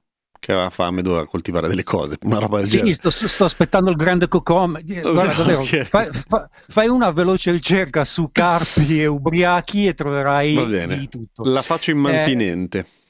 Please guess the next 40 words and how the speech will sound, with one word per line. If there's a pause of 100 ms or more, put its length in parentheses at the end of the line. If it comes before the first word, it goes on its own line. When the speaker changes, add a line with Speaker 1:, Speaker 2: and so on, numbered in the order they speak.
(440)
Speaker 2:
Florida
Man
è
per
l'appunto
il (240)
luogo
comune,
il
localismo
più
famoso
s-,
negli
Stati
Uniti
e
forse
anche
quello (360)
più
famoso
all'estero, (340)
eh,
ma
i
campanilismi
ovviamente
ci
sono
anche
qua. (360)
Non
come
in,
eh,
Toscana,
nessuno
ti
smonta